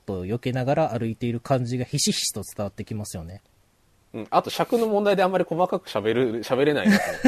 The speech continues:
Speaker 2: 今、かいつまんでます。
Speaker 1: <laughs> え、じゃあ良かったの？悪かったの？
Speaker 2: え、超良かったですよ。五百億点ですよ。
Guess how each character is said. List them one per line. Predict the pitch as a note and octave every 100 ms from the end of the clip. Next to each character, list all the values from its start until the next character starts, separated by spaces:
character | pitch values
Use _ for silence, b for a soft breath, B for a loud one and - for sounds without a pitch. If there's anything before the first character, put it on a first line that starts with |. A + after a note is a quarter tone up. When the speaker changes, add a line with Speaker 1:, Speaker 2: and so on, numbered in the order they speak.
| -
Speaker 2:
今、 | -
か | - F#2
い |
つ | -
ま | G2+
ん |
で | F2+
ま | F2
す。 | - - - -
Speaker 1:
<laughs> | _ -
え、 | A3+ B3+ G#3
じ | - C#4+
ゃ | A3+
あ |
良 | D3
か | C4
っ | B3+
た | -
の？ | F2
悪 | G2+ G#3+
か | -
っ | -
た | -
の？ | F2+ _ _ _ _ _ _ _ -
Speaker 2:
え、 | A#3 G3+
超 | - F4
良 | C#3
か | C#3
っ |
た |
で | -
す |
よ。 | G2
五 | B2+
百 | E3 F3+
億 | F3+
点 | - D#2+
で |
す |
よ。 | -